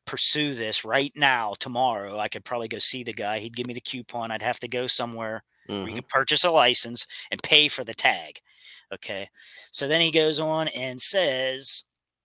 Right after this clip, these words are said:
Speaker 1: um, you need, you get the coupon, you pay for it. Um, and there's one per season, like I just said. So w-, one would be for the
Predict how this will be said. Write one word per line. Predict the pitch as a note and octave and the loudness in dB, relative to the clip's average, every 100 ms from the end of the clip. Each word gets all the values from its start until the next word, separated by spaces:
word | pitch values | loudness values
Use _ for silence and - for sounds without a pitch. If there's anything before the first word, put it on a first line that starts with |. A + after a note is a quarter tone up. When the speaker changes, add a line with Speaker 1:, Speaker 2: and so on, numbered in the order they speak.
| _ - _ _ _ _ - | _ -20 _ _ _ _ -16
Speaker 1:
um, | A#2+ B2+ B2 A#2+ A#2 A#2 - - - _ _ _ _ _ _ _ _ _ _ _ _ _ _ _ _ _ _ - _ - | -12 -10 -10 -10 -12 -16 -20 -20 -20 _ _ _ _ _ _ _ _ _ _ _ _ _ _ _ _ _ _ -20 _ -14
you | C3+ | -10
need, | C#3 C#3 C3+ C3+ _ _ _ | -2 -2 -2 -6 _ _ _
you | B2+ A#2 | -20 -4
get | C#3+ - | -2 -2
the | |
coupon, | C3+ A3 A3 - E3 D#3+ D#3+ | -2 -2 -2 -2 0 0 -2
you | C#3+ | -6
pay | A2 D3+ D3+ | -2 -2 -2
for | - B2+ B2+ B2+ | -4 -6 -6 -6
it. | - _ _ _ _ _ - - | -10 _ _ _ _ _ -20 -18
Um, | B2+ A2+ G#2+ G2+ F#2+ F#2+ _ _ _ _ _ _ _ _ _ _ _ - _ _ | -14 -12 -12 -14 -16 -20 _ _ _ _ _ _ _ _ _ _ _ -20 _ _
and | C3+ | -6
there's | C3 B2+ | -4 -2
one | B2 D3 C#3+ | 0 0 -2
per | - C3 | -4 0
season, | - C#3 B2+ B2 | 0 0 -2 -4
like | A2+ A2+ | -6 -8
I | A2+ | -6
just | B2 - | 0 0
said. | A#2+ A2 | 0 0
So | - B2 A2 G#2 - _ _ _ _ _ | 0 0 -6 -12 -18 _ _ _ _ _
w-, | A2+ A#2 _ _ _ | -20 -20 _ _ _
one | B2 D3 C#3+ | -2 0 0
would | B2 | -6
be | B2 | -8
for | A#2 B2 | -6 -8
the | A#2 A2+ | -8 -10